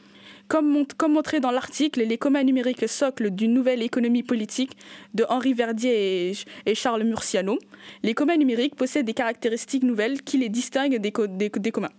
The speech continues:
Ces caractéristiques sont la non-rivalité, qui fait référence à l'utilisation de la ressource par un individu au même titre qu'un autre, et l'anti-rivalité, qui signifie que les individus utiliseront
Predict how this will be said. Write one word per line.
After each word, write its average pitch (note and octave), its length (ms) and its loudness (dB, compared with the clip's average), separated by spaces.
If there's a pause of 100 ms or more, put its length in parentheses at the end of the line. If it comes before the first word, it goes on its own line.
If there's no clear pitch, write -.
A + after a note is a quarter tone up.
(540)
Ces - 240 -2
caractéristiques C#4+ 680 0
sont B3 240 -2
la G#3+ 140 0
non-rivalité, B3 640 0 (200)
qui B3 100 -4
fait A#3+ 140 2
référence B3 500 -2
à G#3+ 40 0
l'utilisation A#3 680 0
de A3+ 80 0
la G#3 120 0
ressource A3 480 -4 (300)
par G#3 160 0
un A#3 120 0
individu A3 580 0
au - 160 -2
même A#3+ 180 0
titre C4 320 -2
qu'un G3+ 220 -2
autre, B3+ 300 -4 (240)
et A3 100 0
l'anti-rivalité, B3 800 0 (340)
qui - 120 -6
signifie C4+ 400 2
que D4 80 0
les A3+ 180 0
individus B3 500 0
utiliseront A#3 640 -2